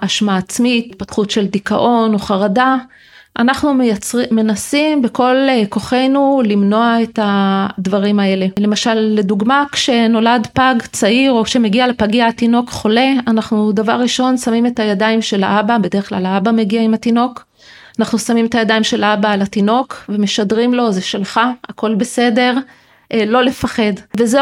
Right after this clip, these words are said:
זו הפילוסופיה שלנו, אנחנו מקרבים את ההורים לתינוקות כבר מרגעים הראשונים לחיים, אנחנו משתפים אותם, ולא ממקום של לייצר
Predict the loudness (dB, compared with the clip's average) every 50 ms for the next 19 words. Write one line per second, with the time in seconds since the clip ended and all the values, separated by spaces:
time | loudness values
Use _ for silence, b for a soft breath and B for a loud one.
0 | 2 2 2 0 0 0 0 -2 -2 -2 -2 -2 -2 -2 -2 0 -2 -2 -2 -2
1 | 0 0 2 2 2 2 0 -2 -2 -2 0 0 2 2 0 0 -2 -2 0 0
2 | 0 2 2 2 2 0 0 0 0 0 2 2 2 2 2 2 2 0 0 0
3 | 0 0 0 0 0 -2 -2 -2 -2 -4 -6 -4 -2 0 0 2 2 2 2 2
4 | 2 2 2 0 0 0 -2 -6 -6 -4 -2 -2 0 0 0 0 0 0 0 0
5 | 0 -2 0 0 0 0 0 0 -2 -2 -4 -2 -2 0 0 0 0 -2 -2 -6
6 | _ -4 -2 -2 0 0 0 0 0 0 0 -2 -2 -4 -4 -4 -2 0 2 2
7 | 2 0 0 0 2 2 4 4 2 0 0 -4 -8 _ _ -4 -2 0 0 2
8 | 2 0 0 0 -2 -2 -2 0 0 2 2 0 0 0 0 0 0 0 0 0
9 | 0 -2 -2 -2 -2 0 0